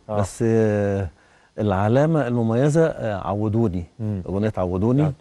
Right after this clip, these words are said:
Speaker 1: طبعًا دي كسرت
Speaker 2: و-،
Speaker 1: الدنيا كلها في مصر.
Speaker 2: وقمرين.
Speaker 1: مم.
Speaker 2: لأن أنا عملتها معاه وعملتها مع الشاب خالد.
Speaker 1: آه.
Speaker 2: آه، بكلام تاني.
Speaker 1: مم.
Speaker 2: قلبي متولع بيكي، مش عارف إيه. ب-،
Speaker 1: آه.
Speaker 2: آه. فبقت ليها كلامين يعني،
Speaker 1: آه.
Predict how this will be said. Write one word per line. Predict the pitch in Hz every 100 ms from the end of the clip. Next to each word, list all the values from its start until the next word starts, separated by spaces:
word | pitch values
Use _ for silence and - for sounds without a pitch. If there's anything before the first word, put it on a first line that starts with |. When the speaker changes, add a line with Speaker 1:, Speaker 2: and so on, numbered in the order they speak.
| _
Speaker 1:
طبعًا | 107 95 92
دي |
كسرت | - - 139 117
Speaker 2:
و-، | 107 110
Speaker 1:
الدنيا | 107 104 104
كلها | 101 -
في |
مصر. | 104 104 107
Speaker 2:
وقمرين. | 107 120 123 123 110 87 - 110
Speaker 1:
مم. | 110 101 - -
Speaker 2:
لأن | 95 117
أنا | 110 113
عملتها | 101 95 127 123 131
معاه | 107 107 135 139 _ _ _ _ -
وعملتها | 87 98 104 107 - 139
مع | 139 113
الشاب | 92 - 127
خالد. | - 123 95 80 - -
Speaker 1:
آه. | 113 104 - -
Speaker 2:
آه، | 92 95 90 87
بكلام | 90 92 101 120
تاني. | 117 117 92 80 _
Speaker 1:
مم. | 113 104 95 _ _ _ 117
Speaker 2:
قلبي | 113 117
متولع | 104 92 117 110 95
بيكي، | 107 - 113
مش | 98 -
عارف | 101 95
إيه. | 98 110 -
ب-، | 92 - - -
Speaker 1:
آه. | 113 110 107 - 87
Speaker 2:
آه. | - - _ _ _ _ _
فبقت | 101 101 98 98 98 101 127 117 -
ليها | 110 131 151
كلامين | - 117 117 127 98 87
يعني، | 80 104
Speaker 1:
آه. | 95